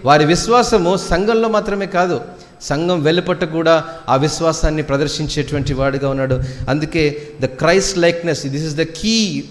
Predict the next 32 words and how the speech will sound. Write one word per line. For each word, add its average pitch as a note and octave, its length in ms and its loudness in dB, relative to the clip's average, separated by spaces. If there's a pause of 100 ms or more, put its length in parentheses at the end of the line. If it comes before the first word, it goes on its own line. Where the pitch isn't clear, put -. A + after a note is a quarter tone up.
(160)
for D3 140 -2
the D3 160 -2
unity F3+ 260 -2
of D#3+ 80 0
the D3+ 140 -2
church. C#3+ 380 -4
ఈరోజు F#3+ 480 2 (320)
ఒక C#3 140 -2
క్రైస్తవ G#3 580 2
కుటుంబంలో G3 460 0
ఉన్నటువంటి E3 360 -2
మనము, C#3 580 0 (640)
ఆ D3 80 2
కుటుంబానికి F#3+ 600 0
చెందినటువంటి E3 480 -4
వారంగా D#3 320 2
ఉన్నటువంటి C#3 340 -4
మనము, D#3 560 0
ఒక C3 100 -12
చిన్న E3 240 -4
బిడ్డను D#3 280 -4
చూసినప్పుడు, D3+ 600 -4 (320)
ఒక C3 100 -8
చక్కగా E3 440 -2
కంఠద్వాక్యం D3 560 -4
చెప్పింది C3 300 -4
అనుకోండి, B2+ 280 -4
ఏమంటారు? D#3 340 -2
"ఈ D3+ 140 -4
బిడ్డ C#3+ 220 -2
ఎవరండి?" E3+ 300 0
అంటే, F#3+ 420 -4